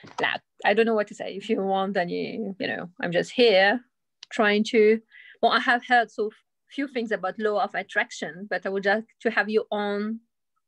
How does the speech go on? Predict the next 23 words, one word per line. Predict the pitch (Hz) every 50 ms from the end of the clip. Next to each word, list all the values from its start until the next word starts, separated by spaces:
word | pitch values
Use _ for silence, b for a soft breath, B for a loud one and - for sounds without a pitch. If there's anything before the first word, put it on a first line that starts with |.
| _ _ _ _ _ _
way | 208 208 202 190 196
of | 196 - -
saying | - - - 196 202 214 226 220
that, | 233 220 226 240 233 _ _ _ _ -
you | 220
know, | 202 214 247 - _ _ _ _ _ _ _ _ _ _ _ _ _ _ -
your | 220 202 196 -
opinion, | 190 - - 220 196 175 175 95 208 220
because | 202 - 190 180 202
I | 185
may | 190 196 202 208 220 220
be | 190 226 214
from | 214 - 220 196 -
India, | 202 214 202 185 180 190
it | 185 170 196
is | 185
another | 196 190 190 175 196
way | 175 175 165 165 170 180
of | 196 - _ -
thinking. | 202 190 - - - - 190 196
I | 180
don't | 170 170 170
know. | 160 - 214